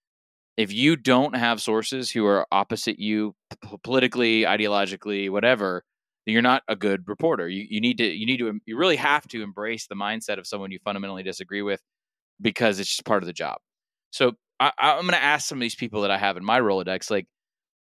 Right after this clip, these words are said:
it's not financially efficient to do what Nick Saban did or what Kirby Smart does.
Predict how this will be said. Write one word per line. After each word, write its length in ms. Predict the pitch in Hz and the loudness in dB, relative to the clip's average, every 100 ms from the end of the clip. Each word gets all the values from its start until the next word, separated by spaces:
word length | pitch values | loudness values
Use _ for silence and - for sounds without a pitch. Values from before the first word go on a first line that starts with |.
| _ _ _ _ | _ _ _ _
it's 220 | 151 - | -4 2
not 200 | 170 196 | 4 4
financially 400 | 170 170 170 151 | 2 2 2 0
efficient 400 | 117 175 165 131 | 0 0 -2 -2
to 80 | 117 | -4
do 320 | 104 135 123 104 | -4 0 0 0
what 240 | 107 104 | -2 -2
Nick 180 | 101 104 | -4 -6
Saban 400 | - 117 104 98 | 0 2 2 -2
did 180 | 98 101 | -4 -4
or 100 | 95 | -4
what 180 | 95 - | -8 -8
Kirby 240 | - 95 | -6 -6
Smart 300 | 90 104 90 - | -6 -6 -8 -6
does. 400 | 80 - - | -6 -6 -14